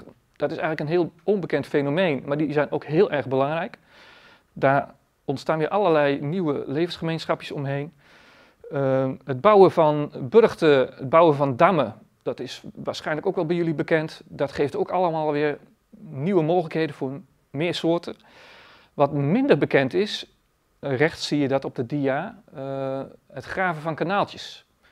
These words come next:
Bevers zijn, eh, heel goed in staat om, ehm, naar fourageergebiedjes kanaaltjes te graven.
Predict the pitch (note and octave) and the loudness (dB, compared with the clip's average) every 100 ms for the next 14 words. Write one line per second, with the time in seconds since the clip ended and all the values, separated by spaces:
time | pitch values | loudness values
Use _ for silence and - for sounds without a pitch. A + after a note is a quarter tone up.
0 | _ _ _ _ _ _ B2+ F3 F3 - | _ _ _ _ _ _ 2 2 2 2
1 | E3+ E3 D#3+ D3 C3+ E3 A3+ - G3 - | 2 2 0 0 2 2 0 0 -4 -6
2 | - D3 - F3 E3+ E3 D#3+ D#3 D3+ D3 | -10 -8 -2 0 0 -4 -2 0 -2 -8
3 | - C#3 C#3 C#3 C3+ C3 C#3 C#3 C3+ C3+ | -8 -6 -4 -4 -6 -6 -2 -2 -2 -4
4 | B2+ - G3+ E3 E3 D#3+ D3 - - - | -4 -2 -4 -2 -4 -6 -12 -14 -16 -8
5 | D3+ D#3+ D#3 - - - A#2+ A#2 A2+ B3+ | -4 -4 -4 -10 -12 -6 -2 -2 -4 -8